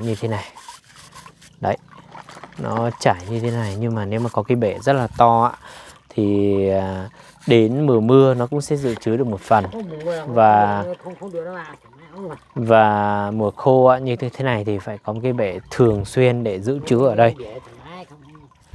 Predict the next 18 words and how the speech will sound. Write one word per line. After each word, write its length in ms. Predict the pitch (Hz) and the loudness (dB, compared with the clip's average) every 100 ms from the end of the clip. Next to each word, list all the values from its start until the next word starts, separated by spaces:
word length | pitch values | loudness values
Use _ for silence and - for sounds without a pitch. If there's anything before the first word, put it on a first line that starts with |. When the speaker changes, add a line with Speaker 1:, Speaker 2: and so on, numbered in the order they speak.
| - - - - - - - - - - - - - - - - - - - - - | -20 -20 -20 -20 -18 -16 -18 -20 -20 -20 -18 -16 -16 -18 -20 -18 -18 -20 -20 -10 0
Speaker 1:
Thường 240 | 113 107 | 2 2
xuyên 280 | - 131 127 | 2 2 2
để 100 | 101 | -2
dự 180 | 117 117 | -4 -6
trữ 220 | - 131 | -2 0
ở 100 | 117 | 2
đây 200 | 120 120 | 2 2
để 120 | 101 | -2
có 120 | 98 | -4
thể 160 | 120 110 | -4 -6
là 240 | 92 101 95 - - _ _ _ _ _ _ - _ - | -8 -10 -12 -18 -20 _ _ _ _ _ _ -20 _ -8
có 180 | 85 110 | -6 0
nước 300 | 135 160 143 | 2 2 0
để 120 | 98 | -6
sử 140 | - 95 101 | -8 -12 -8
dụng. 140 | 110 - - - - _ _ - _ _ _ _ _ - _ _ - - _ _ _ _ - - _ _ _ _ _ - - _ - | -10 -12 -20 -20 -20 _ _ -20 _ _ _ _ _ -20 _ _ -20 -20 _ _ _ _ -20 -20 _ _ _ _ _ -20 -20 _ 0
Cái 120 | 147 | 4
này 460 | 143 131 120 117 | 4 6 6 4